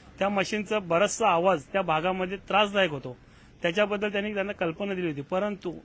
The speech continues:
ते नगरसेवक असल्यामुळे त्यांनी स्वतःचं इगो कुठेही कमी न करता त्यांनी बांगरदादांना त्यावेळेस सुद्धा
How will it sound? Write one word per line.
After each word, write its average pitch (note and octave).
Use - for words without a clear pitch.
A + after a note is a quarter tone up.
ते G3+
नगरसेवक F#3
असल्यामुळे F3
त्यांनी E3+
स्वतःचं F#3+
इगो F3+
कुठेही F#3+
कमी G3
न G3
करता F3
त्यांनी E3
बांगरदादांना F3+
त्यावेळेस F#3+
सुद्धा E3